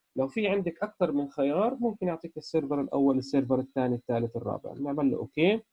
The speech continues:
طبعًا هنا بدي افوت بطريقة ايش؟ الاوثنتيكيشن او التحقق من شخصية المستخدم اللي هي من خلال الويندوز اوثنتيكيشن. هاي connect. الآن أنا بدي أفتح نيو كويري جديدة، شاشة هنا عشان أكتب فيها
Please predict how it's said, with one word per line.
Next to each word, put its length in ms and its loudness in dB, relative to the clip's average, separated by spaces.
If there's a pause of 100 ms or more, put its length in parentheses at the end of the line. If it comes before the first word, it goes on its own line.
(480)
طبعًا 200 6 (100)
هنا 100 6
بدي 160 2
افوت 280 0
بطريقة 500 -2
ايش؟ 280 0
الاوثنتيكيشن 880 -2
او 120 -2
التحقق 580 -8
من 320 2 (520)
شخصية 640 0
المستخدم 880 -2
اللي 240 4
هي 60 6
من 220 -2
خلال 280 2
الويندوز 480 2
اوثنتيكيشن. 760 -8
هاي 120 0
connect. 460 -2 (1500)
الآن 340 0
أنا 340 -2
بدي 260 -4
أفتح 320 -6
نيو 240 -2
كويري 300 -4
جديدة، 580 0
شاشة 560 -4
هنا 100 -2
عشان 440 -6
أكتب 480 -6
فيها 400 -4